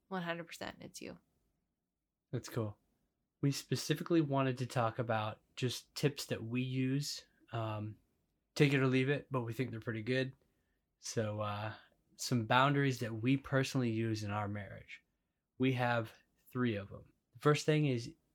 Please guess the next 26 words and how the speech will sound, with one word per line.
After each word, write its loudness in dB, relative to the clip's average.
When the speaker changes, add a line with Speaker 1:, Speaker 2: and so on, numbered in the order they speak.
Speaker 2:
you -2
never 0
wanna 2
find 2
yourself 2
alone -2
with -4
the -2
opposite -6
sex. -10
Speaker 1:
Yeah, -12
we 0
are 0
never -6
alone -8
with -14
the -8
opposite -10
sex. -14
Speaker 2:
Yep. -14
Always 4
have 2
a 0
third 0
party -2
there. -6